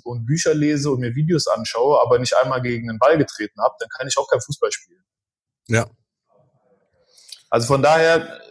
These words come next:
Speaker 1: man, man darf sich nicht entmutigen lassen, wenn man sagt, „Ich finde das Thema spannend.“ Ja, auch, ähm, auf jeden Fall jegliche Marktbewegungen von irgendwelchen Coins einfach zu ignorieren, kann ich jedem nur empfehlen.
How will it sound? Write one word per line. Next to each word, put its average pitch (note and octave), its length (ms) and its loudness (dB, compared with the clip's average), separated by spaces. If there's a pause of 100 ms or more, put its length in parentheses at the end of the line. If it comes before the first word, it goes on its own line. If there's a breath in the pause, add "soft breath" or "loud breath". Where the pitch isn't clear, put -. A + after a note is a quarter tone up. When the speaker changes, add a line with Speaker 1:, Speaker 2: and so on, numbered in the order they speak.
Speaker 1:
man, C3 460 -2
man C3 120 0
darf D#3 180 4
sich D3+ 120 -2
nicht - 300 -4
entmutigen F3+ 480 2
lassen, F#3 340 0
wenn C#3 80 2
man C3+ 140 -2
sagt, C#3 200 -2
„Ich C#3+ 120 -4
finde D3+ 240 2
das B2 160 0
Thema C3 240 0
spannend.“ F3+ 600 -4 (640)
Ja, B2+ 220 4
auch, C3+ 380 0
ähm, A#2+ 560 -2 (540)
auf A#2+ 220 -2
jeden C#3+ 180 0
Fall C3+ 360 0 (180)
jegliche C#3 540 0
Marktbewegungen D3 1000 0
von C#3 180 -4
irgendwelchen B2 480 -2
Coins D3+ 400 -2
einfach C#3+ 320 0
zu - 140 -4
ignorieren, C#3+ 600 0
kann C3+ 200 -4
ich B2+ 120 -8
jedem C3+ 240 -2
nur C3+ 160 2
empfehlen. C#3 640 -2